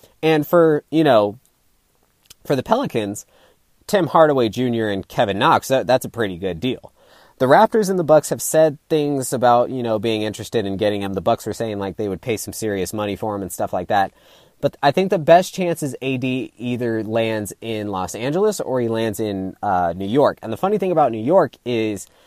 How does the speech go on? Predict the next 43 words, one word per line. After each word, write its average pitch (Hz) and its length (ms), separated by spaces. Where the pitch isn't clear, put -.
the, 123 280
the 117 200
Knicks 196 260
anyway, 87 420
they're 135 280
in, 175 200
like, 160 180
a 135 60
conversation 147 640
to 113 80
pick - 200
up 113 220
A 113 160
D 104 300
af-, 104 280
or, 110 200
um, 95 400
Kevin 127 260
Durant 104 460
after, 110 800
uh, 107 200
this 101 260
year 151 160
is 87 140
over, 78 460
which 123 200
is 117 80
interesting 131 440
because 110 240
Kevin 127 220
Durant 113 220
becomes 107 280
a 98 40
free 104 220
agent 107 300
and 98 60
he 107 120
could 95 100
sign 101 220
with 90 80
whoever 92 260
he 92 120
wants. 110 440